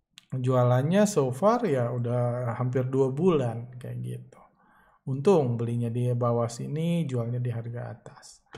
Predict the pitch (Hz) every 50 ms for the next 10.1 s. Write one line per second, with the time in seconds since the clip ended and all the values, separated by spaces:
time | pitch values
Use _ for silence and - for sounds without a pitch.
0 | - - - - - _ _ _ _ - - - 123 - 127 123 - - - 139
1 | 135 127 123 - - 120 - - - _ 131 123 123 123 123 123 127 123 123 120
2 | 120 117 117 113 117 120 117 117 120 117 117 120 120 120 127 175 208 196 185 175
3 | 165 160 160 156 - - 131 123 120 117 117 117 117 123 139 160 170 175 170 160
4 | 156 139 - 127 - 135 131 131 - 123 123 127 135 127 120 127 131 127 131 143
5 | 160 175 175 170 170 139 127 127 127 120 120 120 123 127 131 131 - 143 147 139
6 | 131 123 123 123 135 131 131 131 131 _ 127 127 127 127 - - 143 139 139 -
7 | _ _ 226 226 202 160 127 123 - 127 120 120 120 117 120 117 - 123 123 -
8 | - - - - - - - - _ - 151 147 143 139 - 135 127 127 - -
9 | 135 127 127 127 123 123 - - 127 123 123 120 123 123 127 123 123 123 - -
10 | -